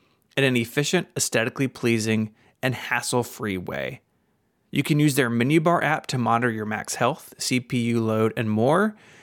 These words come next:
And when it's time to go through some of the maintenance, which it can suggest or you can run manually, their app is seriously beautiful, really well designed. They put all these tools in one place. It's easy to understand what's going on, what it's doing.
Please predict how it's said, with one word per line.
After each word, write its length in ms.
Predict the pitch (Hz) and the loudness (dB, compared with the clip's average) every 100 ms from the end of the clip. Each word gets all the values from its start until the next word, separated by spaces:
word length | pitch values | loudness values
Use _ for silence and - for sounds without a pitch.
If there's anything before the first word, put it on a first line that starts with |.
| - - - | -20 -6 0
And 120 | 165 | 2
when 80 | 170 | 2
it's 160 | - | 0
time 340 | - 156 170 170 | 0 2 2 2
to 140 | 165 | 0
go 360 | 139 135 156 160 | 2 4 6 4
through 260 | - 151 | 2 0
some 240 | 151 143 147 | 0 0 0
of 80 | 131 | 0
the 60 | |
maintenance, 440 | 120 120 151 170 127 | 0 0 0 -2 -4
which 220 | - - | -10 -6
it 100 | - - | -2 0
can 100 | 170 | 0
suggest 540 | 175 127 131 196 - | 0 0 0 0 0
or 60 | 139 | 0
you 140 | 131 | 0
can 160 | 135 143 | 0 -2
run 160 | 131 | 0
manually, 560 | 117 113 139 156 180 190 _ _ - | 0 -2 -2 0 -2 -4 _ _ -6
their 180 | 147 - | -4 -2
app 300 | 135 156 - - | 0 -2 -2 0
is 380 | 131 117 107 - _ _ _ _ _ _ | 2 2 -2 -8 _ _ _ _ _ _
seriously 540 | - - 147 123 - 117 | -4 0 2 2 -2 -2
beautiful, 560 | 101 104 - 95 92 - - | -4 -4 -2 -4 -4 -8 -16
really 360 | 135 131 180 185 | -2 4 6 8
well 220 | 160 151 | 6 4
designed. 440 | 135 120 123 117 110 | 2 0 2 2 0
They 60 | |
put 160 | 131 - | -2 2
all 220 | 139 147 | 4 4
these 220 | 156 165 - | 4 0 0
tools 320 | 147 135 135 | 2 4 4
in 140 | 113 | 2
one 180 | 120 127 | 0 -2
place. 340 | - 113 117 | -2 0 0
It's 160 | 117 - | -2 -4
easy 260 | 127 139 135 | 0 2 2
to 80 | 123 | 2
understand 560 | 135 120 123 117 110 | 0 -2 0 0 0
what's 180 | 113 117 | 0 0
going 300 | 139 131 120 | 0 2 2
on, 300 | 110 110 110 | 0 0 0
what 120 | 110 | -2
it's 160 | 113 - | -2 -4
doing. 460 | - 95 92 92 | -4 -4 -2 -6